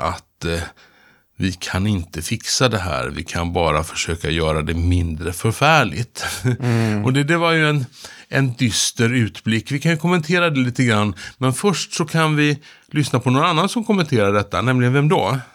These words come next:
Speaker 2: Ja, jag pratade nämligen med Danny O'Brien som är International Director på I F F, alltså Electronic Frontier Foundation i U S A. Jag talade med honom under Republika-konferensen här i Berlin i maj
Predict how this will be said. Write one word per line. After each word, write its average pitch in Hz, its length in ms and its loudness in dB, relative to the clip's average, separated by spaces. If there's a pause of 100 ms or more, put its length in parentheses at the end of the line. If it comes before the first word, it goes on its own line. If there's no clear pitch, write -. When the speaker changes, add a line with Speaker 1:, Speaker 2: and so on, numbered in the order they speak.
(140)
Speaker 2:
Ja, 143 360 2 (300)
jag 131 220 0
pratade 131 300 2
nämligen 110 540 4
med 110 380 2
Danny 120 400 2
O'Brien 120 800 2
som 110 260 0
är 110 640 2 (180)
International 113 760 0
Director 113 640 2
på 110 440 0
I 110 160 2
F - 220 -2
F, 123 420 -2
alltså 110 500 0
Electronic 113 600 0
Frontier 113 600 2
Foundation 123 760 0
i 127 220 -2
U 120 180 4
S 110 120 0
A. 120 260 2 (400)
Jag 113 280 0
talade 113 300 2
med 107 120 4
honom 107 420 2
under 107 500 2
Republika-konferensen 117 1400 0
här 123 160 -2
i 110 60 0
Berlin 107 540 0
i 113 480 -4
maj 120 500 0